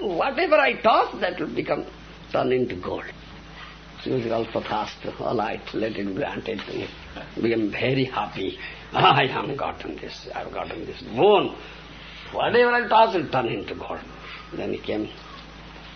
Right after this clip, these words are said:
and tossed the, all the trees, creepers in his garden, all golden trees and creepers in the garden. Oh, so much gold.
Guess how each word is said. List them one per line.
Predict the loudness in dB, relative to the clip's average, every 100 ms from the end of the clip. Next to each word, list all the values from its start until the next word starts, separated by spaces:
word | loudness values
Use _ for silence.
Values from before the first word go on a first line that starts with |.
| -12 -6
and | -2
tossed | 2 2 0
the, |
all | 0 4 6 8 10 10 8
the | 2
trees, | 2 2 4 2 0
creepers | 0 2 4 4 4 2
in | 2
his | 2 2
garden, | 2 4 4 0 -4
all | -2 0 0 -2 -8 -16 -16 -16 -10
golden | -4 2 4 4 0 -2
trees | -2 0 0
and | -2 -4
creepers | -6 -6 -8 -10 -10 -12 -14 -16 -14 -14 -12 -12 -10 -10 -10 -10 -2
in | -2
the | -2
garden. | -4 -6 -6 -8 -10 -8
Oh, | 0 0 0 -4 -8 -6
so | -6
much | -6 -10 -12
gold. | -12 -12 -14 -12 -8 -4 -4 -2 -2